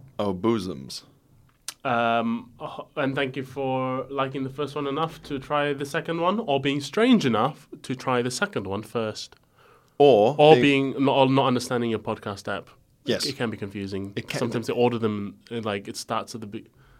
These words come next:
Speaker 1: They've
Speaker 2: you
Speaker 1: really
Speaker 2: know?
Speaker 1: fucked it up, yeah.
Speaker 2: I can't,
Speaker 1: Especially re-,
Speaker 2: I swear every
Speaker 1: recently.
Speaker 2: time I go on the podcast app on, on my f-, iPhone, it's, they've changed the order of most recent first
Speaker 1: Yes.
Speaker 2: or most recent last.
Speaker 1: And it wants you to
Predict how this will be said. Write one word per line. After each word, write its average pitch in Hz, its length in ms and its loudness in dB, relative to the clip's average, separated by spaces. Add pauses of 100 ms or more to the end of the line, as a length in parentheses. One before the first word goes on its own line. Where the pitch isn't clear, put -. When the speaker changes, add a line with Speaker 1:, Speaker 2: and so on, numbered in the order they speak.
(440)
Speaker 1:
They've 117 100 -2
Speaker 2:
you 110 60 4
Speaker 1:
really 139 160 8
Speaker 2:
know? 131 80 -2
Speaker 1:
fucked - 220 2
it 107 80 0
up, 92 220 2
yeah. 95 200 -2 (100)
Speaker 2:
I 120 60 -10
can't, - 180 -6
Speaker 1:
Especially 127 240 0
re-, 113 140 2 (100)
Speaker 2:
I 151 80 6
swear 214 220 6
every 175 100 6
Speaker 1:
recently. - 40 2
Speaker 2:
time 180 180 4
I 147 80 4
go 147 180 6
on 123 300 6
the 113 80 -4
podcast 120 440 -2
app 113 120 -4
on, 110 340 -6
on 110 320 -2
my 107 200 -4
f-, - 220 -8 (220)
iPhone, 104 520 -6 (540)
it's, - 340 -4
they've 117 180 -4
changed 113 340 -4
the 117 80 -4
order 107 280 0
of 98 440 -10 (960)
most 117 300 0
recent 127 260 0
first 196 500 2 (220)
Speaker 1:
Yes. 131 220 2
Speaker 2:
or 120 100 4
most 110 200 0
recent 101 240 -6
last. 92 320 -12 (120)
Speaker 1:
And 131 260 2
it 117 160 -2
wants 135 280 4
you 131 60 4
to 110 180 -2